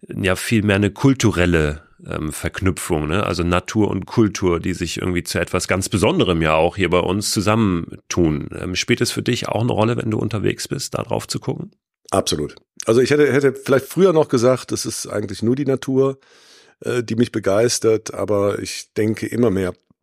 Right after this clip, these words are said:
Speaker 2: äh, die entweder kulturelle Verknüpfung, die man in der Natur sieht, oder auch wirklich Kulturzeugnisse, ähm, ich sag jetzt mal irgendwie eine dolle Burg wie die Burg Eltz,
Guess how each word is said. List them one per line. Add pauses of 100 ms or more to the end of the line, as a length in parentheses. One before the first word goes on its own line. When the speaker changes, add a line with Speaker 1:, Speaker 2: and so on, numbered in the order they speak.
(600)
Speaker 2:
äh,
die
entweder
kulturelle
Verknüpfung,
die
man
in
der
Natur
sieht,
oder
auch
wirklich
Kulturzeugnisse,
ähm,
ich
sag
jetzt
mal
irgendwie
eine
dolle
Burg
wie
die
Burg
Eltz,